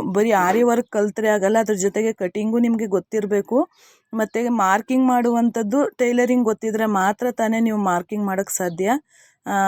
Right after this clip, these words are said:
ಇಲ್ಲ ಅಂದರೆ ನೀವು ಮಾರ್ಕಿಂಗಿಗೆ ಒಬ್ಬರ ಹತ್ರ ಹೋಗ್ಬೇಕಾಗತ್ತೆ. ನೋಡಿ, ಕೆಳಗಡೆನೂ ಸ್ಟೀಮ್ ಸ್ಟಿಚ್ ಬರ್ತಾ ಇದೆ, ಎಷ್ಟು ಚೆನ್ನಾಗಿ ಬರ್ತಾ ಇದೆ ಅಂತ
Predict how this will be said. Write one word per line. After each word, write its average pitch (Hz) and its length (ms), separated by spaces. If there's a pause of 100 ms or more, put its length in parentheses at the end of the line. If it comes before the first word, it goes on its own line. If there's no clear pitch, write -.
(140)
ಇಲ್ಲ 233 260 (100)
ಅಂದರೆ 226 280
ನೀವು 226 240
ಮಾರ್ಕಿಂಗಿಗೆ 233 760
ಒಬ್ಬರ 202 280
ಹತ್ರ 208 220
ಹೋಗ್ಬೇಕಾಗತ್ತೆ. 196 760
ನೋಡಿ, 196 300
ಕೆಳಗಡೆನೂ 220 680 (360)
ಸ್ಟೀಮ್ 262 360
ಸ್ಟಿಚ್ 254 320
ಬರ್ತಾ 220 340
ಇದೆ, 220 220
ಎಷ್ಟು 214 280
ಚೆನ್ನಾಗಿ 220 480
ಬರ್ತಾ 208 320
ಇದೆ 202 220
ಅಂತ 196 200